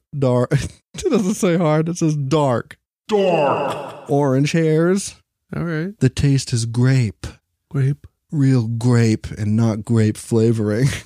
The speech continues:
Speaker 1: <laughs> There is a distinct difference. So it
Speaker 3: Oh,
Speaker 1: tastes
Speaker 3: yeah.
Speaker 1: like a real grape.
Speaker 3: Yep. You ever have a, a White Owl cigar? Grape flavor?
Speaker 1: <laughs> I don't know. I don't
Speaker 3: Oh,
Speaker 1: think so.
Speaker 3: delicious. You can get 'em in any store, twenty-four, seven eleven,
Speaker 1: Twenty-four.
Speaker 3: Tedeschi.
Speaker 1: Tede-, <laughs>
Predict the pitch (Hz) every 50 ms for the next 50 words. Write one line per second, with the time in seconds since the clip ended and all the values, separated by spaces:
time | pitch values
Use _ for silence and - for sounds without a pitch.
0 | - - - - - 254 240 - - 240 - _ - 185 135 147 170 190 185 156
1 | 151 135 127 123 - - 131 123 117 117 - 120 110 - 98 87 - - - -
2 | - 120 113 147 143 135 135 131 123 113 113 110 107 117 127 127 117 110 104 98
3 | 107 107 98 90 - - _ - 143 147 156 - - 165 156 160 165 160 147 156
4 | 151 143 135 131 127 127 127 127 123 120 131 127 127 127 127 127 123 - - 170
5 | - - 139 143 165 160 151 147 151 151 151 143 143 151 165 165 160 151 - 165
6 | 156 160 165 170 175 180 185 - _ _ _ _ _ _ - 156 156 156 165 160
7 | - 190 190 185 180 165 190 190 202 196 _ _ _ _ _ _ - 143 139 127
8 | 131 131 127 120 165 147 135 135 123 127 123 120 123 123 - 156 147 135 123 131
9 | 127 123 - 156 151 156 151 131 - - 131 123 151 165 160 160 156 147 139 139
10 | 139 143 147 147 135 - - 139 131 131 - - 135 131 131 123 - 131 135 127
11 | 131 131 - - 135 131 127 127 127 131 131 127 131 123 117 131 - 151 113 139
12 | 139 143 139 110 107 - 156 147 151 160 170 - 123 117 107 - 87 - 156 -
13 | - - - - - - _ _ _ _ _ _ _ _ _ _ _ _ - 453
14 | 381 - - _ _ _ _ _ _ _ _ - - 226 233 - - 214 208 190
15 | 185 180 165 151 143 139 127